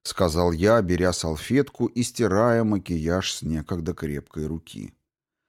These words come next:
На предплечье проступил номер узника концлагеря. Мы все носим те или иные знаки. Некоторые из них выцветают,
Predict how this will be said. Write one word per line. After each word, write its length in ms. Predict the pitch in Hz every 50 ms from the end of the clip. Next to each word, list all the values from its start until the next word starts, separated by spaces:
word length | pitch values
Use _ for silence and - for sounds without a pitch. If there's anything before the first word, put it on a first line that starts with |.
| _ _ _ _ -
На 160 | 95 107 113
предплечье 760 | 104 120 113 110 - - - 110 135 156 151 - - 156 139
проступил 680 | - - 110 104 - - 110 95 - - 120 123 117 104
номер 500 | 95 95 98 104 104 104 98 98 - - -
узника 480 | - 90 87 78 73 87 87 - - 87
концлагеря. 920 | - - 90 90 87 - - 90 76 65 65 58 - 57 - 50 - - _ _ _ _ _ _ _ _ _ _ _ _ _ _
Мы 160 | - 101 127
все 400 | 139 - - - - 151 113 90
носим 480 | 78 80 95 95 87 - - 71 69 65
те 280 | - - - 113 123 127
или 380 | - - 92 92 85 82 80
иные 320 | 80 76 73 76 78 78 78
знаки. 540 | 80 80 78 76 65 60 - - - - - _ _ _ _ _ _ _ _ _ _ -
Некоторые 640 | 78 82 90 90 85 - 82 - 90 82 85 85
из 100 | 85 78
них 240 | 76 87 90 80 -
выцветают, 880 | 78 80 - - - 80 78 - - 85 85 92 98 101 98 - -